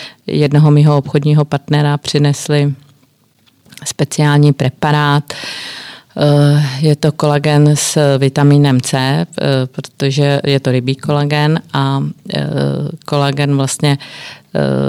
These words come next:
sám bez toho vitamínu C nemá zase takový efekty, takže je potřeba, aby se ty dvě složky spojily. A,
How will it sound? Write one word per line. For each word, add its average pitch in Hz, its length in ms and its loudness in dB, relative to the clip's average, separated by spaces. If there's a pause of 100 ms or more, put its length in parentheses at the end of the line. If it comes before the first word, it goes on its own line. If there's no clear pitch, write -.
(520)
sám 143 760 2
bez 139 180 0
toho 147 240 0
vitamínu 143 600 2
C 135 380 -2
nemá 139 400 2
zase 131 260 -4
takový 135 440 -4
efekty, 170 560 -4
takže 143 300 -4
je 135 140 -2
potřeba, 139 480 -2
aby 143 140 -4
se 139 160 -4
ty - 140 -8
dvě 135 160 -2
složky - 340 -8
spojily. 170 540 0 (800)
A, 139 380 2